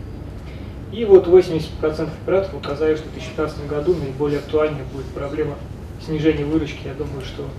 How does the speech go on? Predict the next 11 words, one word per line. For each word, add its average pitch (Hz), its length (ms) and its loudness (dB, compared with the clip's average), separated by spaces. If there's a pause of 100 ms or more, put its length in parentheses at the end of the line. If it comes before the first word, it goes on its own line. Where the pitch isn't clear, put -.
(720)
этот - 260 0
тренд 165 280 4 (260)
или 143 160 -2
эта 147 420 -2
проблема, 147 460 0
она 135 120 -6
будет 131 260 -6
актуальной 143 420 -6
в - 20 -10
две - 320 -10
тысячи - 260 -10